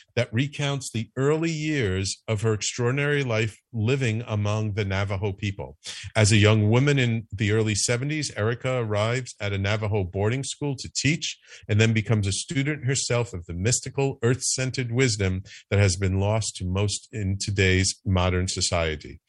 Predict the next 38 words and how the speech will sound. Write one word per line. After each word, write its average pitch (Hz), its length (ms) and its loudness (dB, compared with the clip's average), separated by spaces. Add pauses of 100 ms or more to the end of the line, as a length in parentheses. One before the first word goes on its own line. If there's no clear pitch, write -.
(300)
As 98 120 4
Erica 120 360 6
reaches 113 380 2
across 107 360 -2
a 95 60 -2
wide 110 420 0
cultural 110 400 -4
divide 110 460 2
to - 80 -4
learn 104 340 0
the 95 80 0
Navajo 90 400 -4
language, 127 500 -2 (300)
the - 60 -4
people 117 280 0
begin 98 300 -2
to 95 120 -8
trust - 340 -2
her 143 80 2
and 123 100 2
invite 104 320 0
her 123 160 -2
into 104 300 -6
their 82 160 -2
homes, 131 580 0 (160)
their 87 100 0
ceremonies, 120 800 2 (300)
and 101 160 -2
into 120 360 0
their 110 220 2
hearts. - 680 -6 (380)
Welcome 156 400 4
to 151 120 -4
the 143 80 0
Conscious 131 380 -4
Consultant 113 460 -4
Hour, 80 180 -6
Erica. 80 560 -4